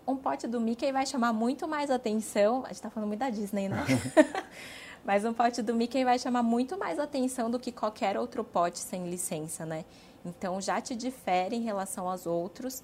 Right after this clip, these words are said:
mesmo que isso tenha um, um valo-, um custo mais elevado, mas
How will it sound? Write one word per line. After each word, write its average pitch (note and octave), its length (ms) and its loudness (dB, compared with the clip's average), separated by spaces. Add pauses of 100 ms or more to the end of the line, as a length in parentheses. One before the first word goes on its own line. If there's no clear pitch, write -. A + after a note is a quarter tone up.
(280)
mesmo G3+ 240 -2
que A#3 240 -8
isso G3+ 240 -8 (160)
tenha A3+ 420 0 (200)
um, F#3+ 360 -6
um F#3 220 -8
valo-, F3+ 340 0
um G3+ 80 -4
custo C4 360 -6
mais G3 240 0
elevado, F#3 640 0
mas F3+ 560 -4